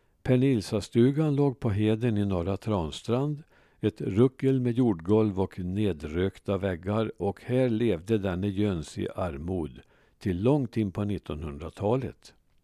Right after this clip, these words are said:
Ett yrkesliv som dräng hade inte gett honom möjlighet till besparingar inför ålderdomen.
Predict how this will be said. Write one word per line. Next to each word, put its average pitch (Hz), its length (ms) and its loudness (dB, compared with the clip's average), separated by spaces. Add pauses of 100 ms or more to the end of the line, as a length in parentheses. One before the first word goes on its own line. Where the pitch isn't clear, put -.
(1200)
Ett 123 220 -2
yrkesliv 107 800 0
som 113 320 -4
dräng 113 440 0
hade 92 260 -2
inte 95 280 -2
gett 92 300 -2
honom 104 340 -2
möjlighet 95 680 0
till 90 220 -4
besparingar 107 1000 -2
inför 87 540 -8
ålderdomen. 78 720 -10